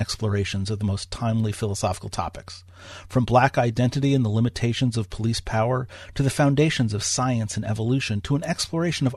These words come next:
art and music, to the joys of cooking and telling jokes. This show has given you access to some of the world's most compelling minds,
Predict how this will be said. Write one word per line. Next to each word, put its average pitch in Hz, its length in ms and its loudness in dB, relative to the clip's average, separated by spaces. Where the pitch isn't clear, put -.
art 160 320 2
and 123 100 2
music, 147 420 0
to 147 100 -2
the 147 100 -2
joys 139 640 -2
of - 240 -8
cooking 98 400 -2
and 101 160 -2
telling 117 340 0
jokes. - 520 -4
This 202 160 8
show 151 380 2
has 139 160 0
given 131 200 2
you 123 140 4
access 131 500 -2
to 120 140 -4
some 120 180 -2
of 117 80 0
the 117 60 0
world's 113 340 0
most 107 240 -2
compelling 139 580 0
minds, 101 540 -2